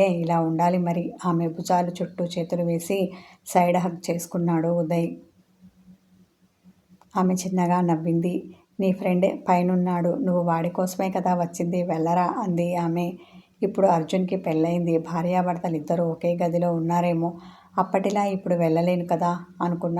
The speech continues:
అతడు, "అవని లేదా, కనిపించడం లేదు," అన్నాడు. "వంటింట్లో ఉంది, నువ్వెళ్ళు," అన్న సుగుణమ్మ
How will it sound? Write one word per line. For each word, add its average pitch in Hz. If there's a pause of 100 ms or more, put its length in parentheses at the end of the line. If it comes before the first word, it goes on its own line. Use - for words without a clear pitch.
అతడు, 180 (480)
"అవని 180
లేదా, 180 (140)
కనిపించడం 180
లేదు," 175
అన్నాడు. 175 (680)
"వంటింట్లో 185
ఉంది, 175 (120)
నువ్వెళ్ళు," 175 (260)
అన్న 175 (200)
సుగుణమ్మ 175